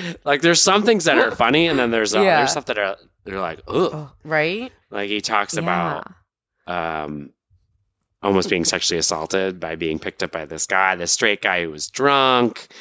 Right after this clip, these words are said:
Speaker 1: And he's like, "No one says no to me." And he, like, jumps out of a moving car. So there's some interesting blurbs to
Speaker 2: Yeah.
Speaker 1: it, but they're very short
Speaker 2: Okay.
Speaker 1: bits of his diary.
Speaker 2: Yeah.
Speaker 1: Like, usually they're maybe three to sentences.
Speaker 2: Oh.
Speaker 1: So it
Speaker 2: Oh,
Speaker 1: reads,
Speaker 2: really?
Speaker 1: yeah, it reads really quick. There's some
Speaker 2: Yeah.
Speaker 1: longer ones,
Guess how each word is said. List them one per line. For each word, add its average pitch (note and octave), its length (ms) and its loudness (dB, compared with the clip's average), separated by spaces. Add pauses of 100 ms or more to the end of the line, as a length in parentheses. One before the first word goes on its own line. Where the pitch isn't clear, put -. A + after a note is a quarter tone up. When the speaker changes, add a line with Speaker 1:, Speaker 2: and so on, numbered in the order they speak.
(320)
Speaker 1:
And E2+ 440 -2
he's F2+ 200 -8
like, F#2 120 -6
"No G#2+ 140 2
one F#2+ 160 2
says E2 220 -10
no A#2+ 200 4
to A2 80 0
me." G2 220 2
And F2 80 0
he, F2 60 -4
like, E2+ 160 -10
jumps F#2 240 -2
out F2 120 -2
of D#2+ 80 -6
a E2 60 -4
moving E2+ 300 -4
car. A2 260 0
So B2+ 120 -4
there's E3 260 2
some A3+ 200 2 (280)
interesting C3 600 2
blurbs G2 500 -4
to F#3 60 0
Speaker 2:
Yeah. D#3+ 280 2
Speaker 1:
it, C#3 60 -14 (340)
but G#2 280 0
they're A#2+ 160 6
very A#2+ 560 2
short F#2 640 0 (440)
Speaker 2:
Okay. F3 440 0 (500)
Speaker 1:
bits G#2 260 0
of F2 80 -6
his D#2+ 120 -6
diary. - 360 -12 (120)
Speaker 2:
Yeah. D#3+ 280 -2 (120)
Speaker 1:
Like, G2+ 160 0
usually A#2+ 600 4
they're G2+ 180 2
maybe G2 800 0
three E2 220 -10
to D2+ 160 -10
sentences. - 460 -10
Speaker 2:
Oh. F#3+ 400 0
Speaker 1:
So D#3 180 2
it C#3+ 180 4
Speaker 2:
Oh, - 20 4
Speaker 1:
reads, E3+ 260 4
Speaker 2:
really? F3+ 400 -2
Speaker 1:
yeah, A#2 220 4
it C3+ 60 2
reads C#3+ 380 2
really A2 340 2
quick. F2+ 300 -8
There's C3+ 180 2
some F#3+ 140 4
Speaker 2:
Yeah. C3 80 4
Speaker 1:
longer D#3 300 2
ones, G3 220 2